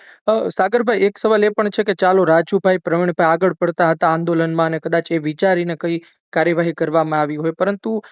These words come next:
અન્ય જે ચહેરાઓ છે રમેશભાઈ મેરની પછીના, એ ચહેરાઓ એટલા બધા, અ, ખ્યાતિ પામેલા નથી. તો એમના પર શું, અ, કાર્યવાહી ચાલી રહી છે? એમને શું જામીન મળવા હવે સરળ છે કે એને પણ એટલા જ આકરા છે?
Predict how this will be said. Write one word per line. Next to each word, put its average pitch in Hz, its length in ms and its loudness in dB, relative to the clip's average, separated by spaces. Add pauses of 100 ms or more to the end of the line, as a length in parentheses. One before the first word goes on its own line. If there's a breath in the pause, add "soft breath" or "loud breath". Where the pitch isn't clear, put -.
(140 loud breath)
અન્ય 220 460 2
જે 226 120 0
ચહેરાઓ 208 480 2
છે 185 180 -2
રમેશભાઈ 165 420 -2
મેરની 160 720 -4
પછીના, 151 540 -2 (280 soft breath)
એ 214 60 -2
ચહેરાઓ 220 480 2
એટલા 220 200 0
બધા, 220 360 0 (260)
અ, 185 180 4
ખ્યાતિ 202 400 -2
પામેલા 175 400 0
નથી. 143 320 -8
તો - 380 -8
એમના 220 260 2
પર 240 180 0
શું, 220 540 0
અ, 170 40 0
કાર્યવાહી 175 440 0
ચાલી 170 280 0
રહી 175 120 -2
છે? 175 140 -2
એમને 190 240 0
શું 190 240 -4
જામીન 180 420 -2
મળવા 175 420 0
હવે 175 120 2
સરળ 185 320 0
છે 208 240 -2
કે 180 140 -4
એને 180 160 0
પણ 165 160 -4
એટલા 170 240 0
જ 156 80 -2
આકરા 147 320 0
છે? - 180 -14